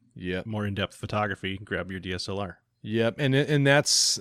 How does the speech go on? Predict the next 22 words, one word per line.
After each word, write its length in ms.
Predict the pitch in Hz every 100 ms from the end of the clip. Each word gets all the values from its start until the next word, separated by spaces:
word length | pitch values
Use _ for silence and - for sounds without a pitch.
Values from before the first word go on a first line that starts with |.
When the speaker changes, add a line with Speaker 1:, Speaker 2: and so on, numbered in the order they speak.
| -
Speaker 1:
I 80 |
mean, 160 | 131 127
that 180 | 131 151
would 100 | 156
hold 240 | 143 165
true, 300 | - 147 151
and 160 | 127 120
I 80 | 113
would 180 | 110
say 280 | - - 123
there's, 300 | 120 117 95
the 200 | 82 101
only 240 | 104 120 131
caveat 600 | - 143 143 120 107 104
is 160 | 101 98
when 120 | 101
you 120 | 98
look 240 | 101 104
into 260 | 113 110 -
the 120 | 110
mirrorless 580 | 113 117 107 90 78 -
game. 300 | 71 90 87